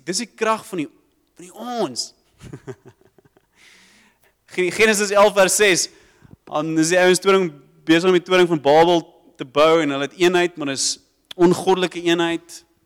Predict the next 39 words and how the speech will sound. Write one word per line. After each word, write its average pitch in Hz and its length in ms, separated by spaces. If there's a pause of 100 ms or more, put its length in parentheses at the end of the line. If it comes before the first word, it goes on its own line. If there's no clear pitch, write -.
(1600)
Want 131 80
jy 131 80
kry 170 220
dit 151 260
ook 147 240 (220)
en 139 80
die 143 80
Here 175 240
sê, 170 240
"Ek 143 180
value 147 440
daai 123 300
eenheid. 113 360
Ek, - 340
ek - 180
het 139 120
'n 131 80
waardering 127 560
vir 120 140
daai 113 220
eenheid, 113 300
want 117 140
dis 127 140
hoe 131 120
ek 123 220
mense 117 680 (920)
gemaak 120 440
het. 98 260
Ek 117 140
is 135 120
'n - 160
gemeenskap 120 480
in 117 80
myself, 113 560
God 123 260
Vader, 120 320
die 107 60
Seun 117 240
en, 110 140